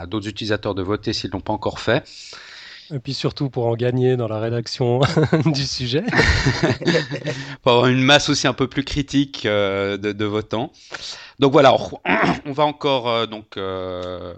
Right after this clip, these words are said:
Speaker 1: vous pouvez encore voter cette semaine, la semaine prochaine, et on, on fera le point, euh, lors de la prochaine émission.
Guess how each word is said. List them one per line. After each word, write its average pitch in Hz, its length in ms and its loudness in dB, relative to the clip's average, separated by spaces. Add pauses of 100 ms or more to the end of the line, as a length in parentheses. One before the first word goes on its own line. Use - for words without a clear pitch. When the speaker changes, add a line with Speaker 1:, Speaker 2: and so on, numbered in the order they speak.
(100)
Speaker 1:
vous 101 80 -18
pouvez 120 180 -4
encore 120 200 -2
voter 123 240 -6
cette 131 200 -8
semaine, 113 600 -4
la 98 80 -12
semaine 104 220 -10
prochaine, 107 560 -2
et 95 40 -4
on, 87 440 -10
on 92 80 -12
fera - 180 -4
le 95 80 -4
point, 104 420 -2
euh, 87 360 -4 (280)
lors 101 140 -2
de 101 60 0
la 95 60 0
prochaine 101 280 -6
émission. 92 380 -8